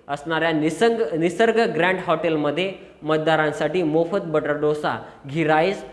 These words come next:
शीतपेय देण्यात येत आहेत. तर बंगळुरातीलच बिलुंदर येथील एका रेस्टो पबमध्ये डेक ऑफ ब्रूज येथे सत्तावीस आणि अठ्ठावीस एप्रिलला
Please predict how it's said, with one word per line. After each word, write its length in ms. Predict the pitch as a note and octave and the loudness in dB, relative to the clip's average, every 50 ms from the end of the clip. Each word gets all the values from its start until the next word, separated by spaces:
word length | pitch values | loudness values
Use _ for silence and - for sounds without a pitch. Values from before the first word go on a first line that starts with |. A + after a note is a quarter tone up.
| - - | -18 -18
शीतपेय 520 | - - F#3 G3 F#3+ - - G3+ F#3+ F#3+ | -8 -6 -6 -6 -6 0 2 2 4 4
देण्यात 280 | F3+ D3+ D3+ D3 D3 D3 D3 | 4 2 2 2 2 0 0
येत 160 | D3 C#3 C#3+ | -2 0 0
आहेत. 280 | D3 C#3 B2 C#3 B2+ A2+ - - - - - - - | 0 -2 -2 -4 -8 -8 -10 -14 -20 -20 -20 -4 -2
तर 100 | D#3 D3 | -2 0
बंगळुरातीलच 840 | C#3 D3 D3 D3 D3+ D#3+ D#3+ D#3 D#3 D3+ D#3 G#3 A3+ A3 E3+ C#3 A#2 C3 - - - - - | 2 0 0 2 2 2 4 4 2 4 4 4 4 4 4 2 0 -4 -8 -12 -14 -16 -16
बिलुंदर 640 | C3 C3+ E3+ F#3+ F#3+ G#3 A3+ A#3 A#3+ A#3 A#3+ A#3+ | -2 2 4 4 6 6 6 6 6 4 4 4
येथील 440 | A3+ G3 F#3 D#3+ - F#3+ G3 G3+ A3+ | 4 4 2 0 0 0 0 0 0
एका 520 | A#3 - - E3 E3 E3+ F3+ F3 D#3+ D#3 | -2 -2 -2 -4 0 2 2 2 2 2
रेस्टो 320 | D#3 E3 E3 E3 - A#3+ A#3+ | 2 0 0 0 0 0 0
पबमध्ये 600 | A#3 - A3 G3+ E3+ E3+ E3 D3 C#3 C3 C3 B2+ - - - - | 2 2 0 0 2 2 2 2 2 0 -2 -4 -6 -12 -16 -16
डेक 500 | - C3 C3+ E3 F#3 G#3+ F#3+ - G3+ D#3+ | -16 -4 2 4 4 4 4 0 -6 -2
ऑफ 160 | - E3 D#3+ D3+ | 0 0 0 0
ब्रूज 400 | C#3+ C3+ E3 A3+ C4 C4 G3 F#3+ | 0 0 2 4 4 4 4 2
येथे 540 | E3 C#3+ - E3 F3+ F#3+ G#3 - - - - - | 0 2 0 0 -2 -2 -6 -10 -14 -18 -14 -4
सत्तावीस 480 | - F3+ F3+ - G#3 A3 A3 A3 A3 G#3+ | -2 -2 -2 2 4 4 6 4 4 2
आणि 200 | E3+ D#3+ E3+ F#3 | 0 0 0 0
अठ्ठावीस 480 | F#3 D#3+ D#3 D3 - - G#3+ A3+ A3+ A3 | 0 -2 -4 -4 0 4 4 4 6 4
एप्रिलला 520 | G3 F3 A#2 B2 F#3 F#3+ E3 C#3 B2+ B2+ | 2 0 -2 -2 -4 -2 -2 -2 -2 -2